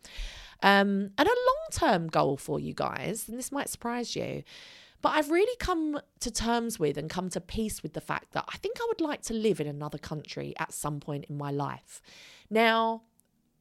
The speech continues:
I ha-, currently have young children, and I have purposely chosen to live close to family,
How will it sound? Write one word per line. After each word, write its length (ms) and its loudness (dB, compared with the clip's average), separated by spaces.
I 180 6
ha-, 180 0
currently 300 0
have 160 0
young 220 0
children, 500 0
and 100 -6
I 200 2
have 120 -4
purposely 600 2
chosen 580 -2
to 160 -4
live 220 0
close 360 0
to 80 -4
family, 680 -2